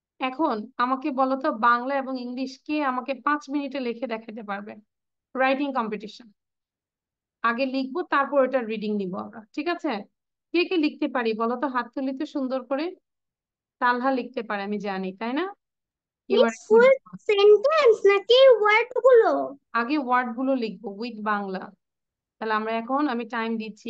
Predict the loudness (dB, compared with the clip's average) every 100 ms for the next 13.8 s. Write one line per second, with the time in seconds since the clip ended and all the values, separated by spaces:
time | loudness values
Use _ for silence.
0 | -10 -4 -4 -4 -6 -6 -8 -8 -4 -2
1 | 0 0 -2 -4 -8 -8 -6 -4 -4 -6
2 | -8 -4 -4 -4 -8 -10 -8 -10 -20 _
3 | -10 -8 -8 -6 -6 -6 -14 -16 _ _
4 | _ _ _ _ _ _ _ _ _ _
5 | _ _ _ _ _ -4 2 2 0 -2
6 | -2 -2 -2 -2 -2 -2 -4 -6 -2 -2
7 | -4 _ _ _ _ _ _ _ _ _
8 | _ _ _ _ _ -20 _ _ -6 -6
9 | -4 -4 -2 -4 -6 -8 -6 -6 -4 -6
10 | -6 -12 -12 -12 -20 -20 _ _ _ _
11 | _ _ _ _ _ _ _ _ _ _
12 | _ _ -12 -6 -4 -2 -4 -4 -2 0
13 | 0 0 -4 -6 -12 -14 -14 -18